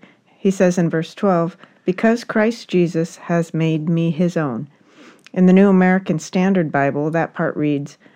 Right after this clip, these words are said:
"I press so that I may lay hold of that for which I was laid hold of by Christ Jesus."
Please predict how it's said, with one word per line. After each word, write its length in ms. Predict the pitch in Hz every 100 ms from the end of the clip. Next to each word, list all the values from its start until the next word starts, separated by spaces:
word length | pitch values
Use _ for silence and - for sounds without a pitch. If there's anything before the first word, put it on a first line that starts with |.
| _ _ _ _
"I 140 | 175 196
press 480 | - - 214 196
so 260 | - - 175
that 160 | 165 -
I 120 | 165
may 240 | 160 160
lay 180 | 156 160
hold 380 | 156 190 214 220
of 160 | 175
that 280 | 165 185 -
for 140 | - 202
which 240 | 175 175 -
I 140 | 170
was 240 | 190 196 190
laid 240 | 151 143
hold 300 | - 147 147
of 280 | 143 139 -
by 140 | 151
Christ 420 | 147 - 143 147 -
Jesus." 680 | 151 147 123 120 - _